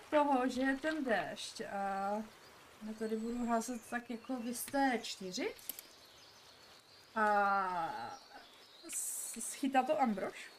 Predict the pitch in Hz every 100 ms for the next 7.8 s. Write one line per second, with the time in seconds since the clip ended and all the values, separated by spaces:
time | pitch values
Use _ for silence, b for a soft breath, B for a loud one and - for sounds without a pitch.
0 | - - - - - - - - - -
1 | - - - - 233 240 262 339 254 294
2 | 294 269 240 277 269 302 381 427 302 254
3 | 302 - - - 359 403 403 349 330 320
4 | - 311 240 185 269 294 294 302 415 -
5 | 415 311 277 349 403 - 427 - - -
6 | 277 302 494 453 370 302 233 226 277 277
7 | 339 359 254 226 220 190 156 -